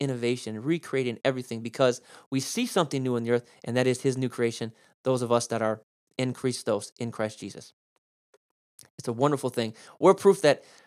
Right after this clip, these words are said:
God has outsmarted sin, that he has destroyed the power of the devil, and that he will do like he says in Revelation chapter twenty, and that is wipe every tear away from their eyes. Twenty-one, wipe every tear from their eyes, and he's making all things new.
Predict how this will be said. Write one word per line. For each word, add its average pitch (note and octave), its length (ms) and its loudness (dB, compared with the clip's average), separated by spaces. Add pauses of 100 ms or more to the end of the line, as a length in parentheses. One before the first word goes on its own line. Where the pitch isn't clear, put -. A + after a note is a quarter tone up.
(180)
God F#3 280 8
has D#3 440 4
outsmarted F3 560 4
sin, F#3+ 200 0
that D#3 100 4
he D3+ 60 6
has C#3 80 0
destroyed F#3+ 420 4
the F3 80 -4
power E3+ 260 4
of D#3 60 2
the D3 80 0
devil, D#3 340 6
and C3 160 0
that C3 180 2 (320)
he G#3 140 2
will A#3 260 8
do G#3+ 200 2
like F3+ 200 6
he F3+ 80 -2
says E3 340 2
in C#3 120 -4
Revelation C#3+ 580 0 (140)
chapter D3 300 -2
twenty, C3 600 -4 (300)
and A2+ 100 -6
that B2+ 120 2
is B2 220 -2
wipe C3+ 300 2
every B2+ 400 0 (320)
tear C#3 320 -2
away A#2 300 0
from A#2 160 -8
their A2+ 140 -6
eyes. G#2+ 180 -6 (240)
Twenty-one, A2+ 360 -8 (260)
wipe B2+ 340 2
every C3+ 220 2
tear C#3 380 -2
from C3+ 180 -4
their C3 200 -4
eyes, G#2+ 380 -4 (100)
and A2+ 80 -12
he's A2+ 160 -10
making B2 340 -4 (120)
all B2 300 4
things B2 500 -10
new. B2 300 -2